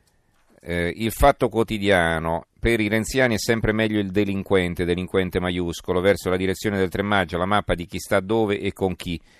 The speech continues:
Rosato, noi siamo incompatibili coi Cinque Stelle ma non con Berlusconi, domani attesa la mossa di Matteo. Salvini si tiene stretto il caimane, minaccia voto prima dell'estate.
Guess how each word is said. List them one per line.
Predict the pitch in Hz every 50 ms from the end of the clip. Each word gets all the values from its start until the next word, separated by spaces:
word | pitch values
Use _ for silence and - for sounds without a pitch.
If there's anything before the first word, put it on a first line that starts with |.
| _ _ _ _ _
Rosato, | _ - 104 107 - - 113 101 87 82 - 92
noi | 98 110 110
siamo | 98 - 104 98 98 95
incompatibili | 90 - - 104 101 - 110 - 113 113 98 95 92
coi | 87 92 92
Cinque | 90 - 110 104 - 127
Stelle | - - 113 104 98
ma | 95 98 101
non | 98 101 101 101
con | - - 101 98
Berlusconi, | 95 98 90 90 98 - - - 95 90 87 87 90
domani | 85 92 95 110 113 113 113 113
attesa | 113 - - 104 95 87 82 90
la | 90 95
mossa | 95 92 92 90 - - 90
di | 87 87
Matteo. | 87 90 85 - _ 98 92 87 85 85 82 80 - _ _ _ _ _ _ _ _ _ _
Salvini | _ - - 104 95 92 95 123 123 113 104 90
si | - 95
tiene | 87 107 110 104 92
stretto | - - 113 110 - 113
il | 117 101
caimane, | - 123 123 120 117 107 101 95 98
minaccia | 101 110 107 101 90 85 80 - - 95
voto | 92 101 110 107 - 98 95 - -
prima | - 90 92 90 87 90 90 87 -
dell'estate. | - - 82 90 87 85 85 82 - - - 80 78 78 76 76 - - 82 80 78